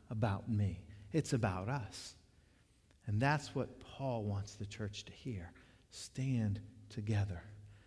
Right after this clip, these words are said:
Strength of the Lord, connection of the Lord, but connection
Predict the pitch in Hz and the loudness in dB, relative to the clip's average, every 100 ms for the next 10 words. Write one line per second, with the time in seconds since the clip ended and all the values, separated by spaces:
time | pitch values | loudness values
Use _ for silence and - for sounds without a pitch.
0 | - _ - - - 165 165 127 113 101 | -20 _ -14 -10 0 2 2 0 0 0
1 | 95 85 87 - - 131 131 160 - 156 | 0 -4 -8 -12 -4 2 4 2 0 0
2 | 135 113 104 107 98 90 - 131 127 160 | 0 0 0 2 0 -2 -2 0 2 0
3 | 156 - 120 | -2 -2 -2